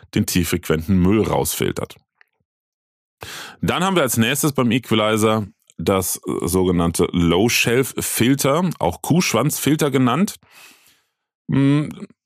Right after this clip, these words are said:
klar, jetzt im Podcast kann man nicht sehen, aber dafür umso besser hören. Low-Shelf-Filter heißt, es gibt einen Punkt, eine Frequenz. Ich habe es jetzt bei hundert Hertz hier gesetzt.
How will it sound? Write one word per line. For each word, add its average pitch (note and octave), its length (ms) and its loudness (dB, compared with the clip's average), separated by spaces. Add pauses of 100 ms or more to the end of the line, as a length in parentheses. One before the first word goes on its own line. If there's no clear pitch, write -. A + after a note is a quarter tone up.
klar, B2+ 200 -2
jetzt C3+ 160 0
im A#2+ 80 4
Podcast C3 400 -4
kann B2+ 160 -2
man A#2 180 2 (100)
nicht G2 240 0
sehen, G2+ 280 0
aber G2+ 120 2
dafür - 240 -2
umso F#2 180 0
besser E2 300 -2
hören. A2+ 240 2
Low-Shelf-Filter B2 960 0
heißt, G#2+ 260 -2
es - 160 -4
gibt - 300 -4
einen F#2+ 240 0
Punkt, G#3+ 460 0
eine F#2+ 180 0
Frequenz. - 720 -2
Ich - 80 -10
habe D#2+ 80 -6
es - 60 -10
jetzt - 120 -12
bei D#2+ 120 -2
hundert F2 300 0
Hertz F#2+ 280 -2
hier C#3 240 2
gesetzt. C3 560 -2